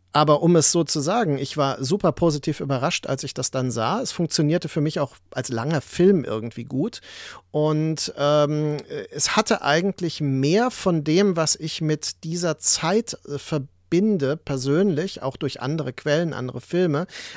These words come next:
als dann zum Beispiel die Serie, die Tom Tykwer dann gedreht hat, die ja unheimlich überladen ist, ja. Also wo eben, ähm, so viel reingepackt wird, dass, ähm, ja, dass selbst eine Seriendramaturgie das nicht mehr aushält.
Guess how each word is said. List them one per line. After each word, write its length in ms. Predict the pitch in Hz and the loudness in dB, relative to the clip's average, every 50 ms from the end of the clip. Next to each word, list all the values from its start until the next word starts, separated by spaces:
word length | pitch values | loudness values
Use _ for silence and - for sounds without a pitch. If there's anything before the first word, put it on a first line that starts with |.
| - - | -10 -2
als 300 | - 143 156 156 - - | 0 0 2 2 0 2
dann 160 | 160 156 160 | 2 0 0
zum 160 | - - 170 | 0 0 0
Beispiel 340 | 151 147 147 - - 165 147 | 0 0 0 0 -2 -4 -2
die 140 | 143 143 131 | -2 -2 -2
Serie, 320 | 131 139 143 156 160 147 | 0 0 0 0 0 -2
die 260 | 147 147 131 135 135 | -4 -6 -4 -4 -4
Tom 220 | 135 - 160 151 147 | -4 -2 -4 -2 0
Tykwer 280 | - 220 - - 127 | -2 -2 -2 -2 -4
dann 160 | 104 - - - | -4 -4 -8 -10
gedreht 440 | - - - - 50 50 - - | -10 -12 -12 -10 -10 -10 -10 -10
hat, 280 | - - - - - - | -12 -12 -12 -14 -16 -10
die 100 | - 135 | -4 -2
ja 100 | 139 143 - - | -2 -2 0 2
unheimlich 420 | 226 208 180 151 151 139 131 - | 4 4 4 4 2 0 -2 -4
überladen 560 | 127 131 131 120 117 113 117 131 139 143 110 | -4 -4 -2 -2 0 0 0 -2 -2 -4 -6
ist, 320 | 73 - - - - - - - | -8 -8 -6 -6 -6 -6 -6 -8
ja. 180 | - 113 123 143 - - - - - - - | -6 -6 -6 -6 -8 -12 -18 -18 -18 -16 -10
Also 360 | - 135 135 143 147 135 120 | -4 -2 0 0 0 0 -2
wo 140 | 135 139 156 | -2 -2 -2
eben, 480 | 147 - 147 156 139 151 147 147 143 143 - - | -2 -2 -4 -2 -2 -2 -2 -2 -2 -4 -4 -4
ähm, 500 | 135 139 139 139 135 139 139 135 139 - - - | -4 -2 -2 0 -2 -2 -2 -4 -6 -8 -8 -4
so 160 | 131 143 185 | -2 0 2
viel 160 | - - 196 | 4 4 4
reingepackt 880 | 147 123 127 143 185 214 208 - - - - 131 127 - - - - - | 4 4 2 2 2 2 0 -2 -4 -6 -6 -6 -6 -6 -10 -12 -4 -2
wird, 360 | 143 147 160 - - - - | 0 0 0 -2 -6 -6 -4
dass, 380 | 147 139 143 - - - - - | -2 2 4 4 4 4 2 0
ähm, 540 | - 143 143 143 135 131 135 135 127 123 117 | -2 0 0 0 0 0 -2 -2 -4 -6 -6
ja, 200 | - 131 143 123 - _ - | -4 -4 -4 -4 -4 _ -6
dass 180 | - 135 - - | -4 -2 0 0
selbst 240 | 151 143 - - - | -2 -2 -4 -4 -4
eine 80 | 151 | -4
Seriendramaturgie 840 | 127 135 139 151 160 160 - 147 135 135 135 - 147 127 127 131 127 | 0 0 2 2 0 -2 -2 -2 -2 -2 -2 -4 -6 -6 -6 -6 -6
das 200 | 127 120 - - | -4 -6 -6 -6
nicht 180 | 127 - - | -6 -10 -8
mehr 180 | - 123 110 - | -6 -6 -6 -4
aushält. 540 | 120 135 147 - - 120 107 113 147 160 | -4 -4 -2 -2 -2 -2 -2 -4 -4 -6